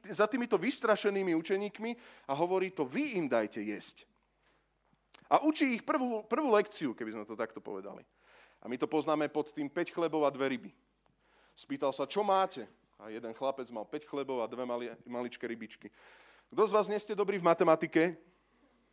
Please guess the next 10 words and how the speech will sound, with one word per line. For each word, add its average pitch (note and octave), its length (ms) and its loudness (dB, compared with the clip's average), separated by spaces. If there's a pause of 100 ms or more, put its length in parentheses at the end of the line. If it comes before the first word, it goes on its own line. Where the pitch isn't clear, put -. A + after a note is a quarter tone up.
(640)
Dobre, A#2+ 400 -2
ale C3 240 0
myslím, F#3+ 160 0
že F3+ 160 2
si F#3 80 0
môžeme F3+ 240 2
vypočítať, E3 480 -4
že C3+ 160 -4
na D#3 160 2
jednej D#3 100 -2